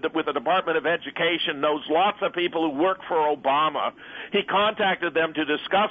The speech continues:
all of this because he was so upset about what appeared to him to be a drill. Everyone he contacted confirmed it had been a drill, that no children had died, and it was done to promote a,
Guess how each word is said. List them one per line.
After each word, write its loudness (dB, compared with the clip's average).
all 4
of -2
this 0
because 0
he -2
was 2
so 4
upset 0
about 2
what 2
appeared -2
to -2
him 2
to 0
be 2
a 2
drill. 0
Everyone 2
he 0
contacted 0
confirmed 0
it 0
had 2
been 0
a 0
drill, 0
that 0
no 2
children 2
had 0
died, 2
and -2
it -4
was -2
done 2
to 0
promote 0
a, 2